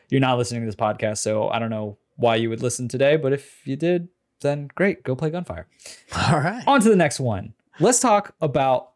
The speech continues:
Speaker 1: another game that I've been talking about before, which is Crown Trick.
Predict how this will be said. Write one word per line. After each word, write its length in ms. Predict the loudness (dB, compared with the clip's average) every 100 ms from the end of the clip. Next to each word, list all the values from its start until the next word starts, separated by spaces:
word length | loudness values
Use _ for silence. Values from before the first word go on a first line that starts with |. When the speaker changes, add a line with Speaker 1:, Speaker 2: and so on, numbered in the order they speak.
| _ _
Speaker 1:
another 300 | 0 4 4
game 220 | 4 4
that 80 | 4
I've 100 | 2
been 80 | 0
talking 300 | -2 -2 -4
about 300 | -4 -4 -4
before, 440 | -8 -2 -2 -2 -6
which 140 | -10
is 100 | -10
Crown 380 | -6 -2 0 -2
Trick. 460 | -4 -6 -8 -14